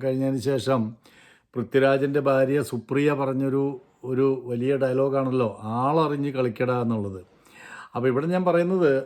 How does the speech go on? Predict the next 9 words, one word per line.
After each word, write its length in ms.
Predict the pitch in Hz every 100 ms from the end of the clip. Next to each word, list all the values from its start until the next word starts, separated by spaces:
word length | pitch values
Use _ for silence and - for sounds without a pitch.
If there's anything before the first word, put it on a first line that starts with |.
| - -
ആളറിഞ്ഞ് 680 | 117 127 165 208 196 196
മാത്രമല്ല, 640 | 208 175 165 180 151 143 160 -
ചില 140 | 123 131
സമയത്ത് 360 | 165 156 151
നമ്മൾ 220 | 160 160 190
നാടറിഞ്ഞും 920 | 160 131 131 143 180 214 196 180 180
കൂടെ 140 | 180 185
കളിക്കേണ്ടി 400 | 156 117 123 113
വരും. 200 | 90